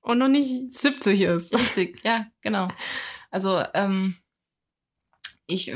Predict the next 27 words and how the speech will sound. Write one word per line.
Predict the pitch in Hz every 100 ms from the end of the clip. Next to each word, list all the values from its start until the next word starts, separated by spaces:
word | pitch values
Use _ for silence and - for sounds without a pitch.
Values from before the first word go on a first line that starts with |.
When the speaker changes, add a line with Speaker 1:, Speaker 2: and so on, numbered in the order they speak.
| 202 -
Speaker 2:
keine | 208 170
Ahnung, | 170 180 185
zum | 214
Beispiel | 226 247
die, | 226 214 208
wie | 220
heißt | 233
denn | 208
die | 196
nochmal, | 190 196 185
die, | 190 185 185 180 185 - _ _ _ _ _ _
da | -
gibt's | 190 208 -
auch | 220
einen | 208 202 208
Netflix-Film | 202 202 196 190 - 180
von | 185 180
der, | 175
die | 185 190
wollte | 185
ich | 196
mir | 190
mal | 185 165
anschauen. | 185 185 170 170 185 - - _ _ -
Die, | 208
irgendwas | 214 - - 214 208 208
mit | 196 196